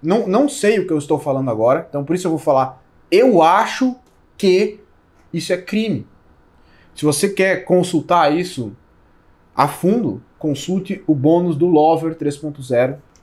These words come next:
que é com um especialista em direito masculino. A clareza, transparência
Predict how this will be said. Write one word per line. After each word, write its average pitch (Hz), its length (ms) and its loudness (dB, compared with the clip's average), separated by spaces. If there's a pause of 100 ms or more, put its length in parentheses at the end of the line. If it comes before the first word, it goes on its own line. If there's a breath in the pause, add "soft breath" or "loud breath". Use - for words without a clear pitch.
(320)
que - 100 -4
é 131 60 2
com 135 120 -6
um 135 100 -2
especialista 139 800 -4 (440)
em 139 60 -4
direito 135 320 2
masculino. 131 440 -6 (680 soft breath)
A 139 80 -2
clareza, 160 760 2 (100)
transparência 151 840 0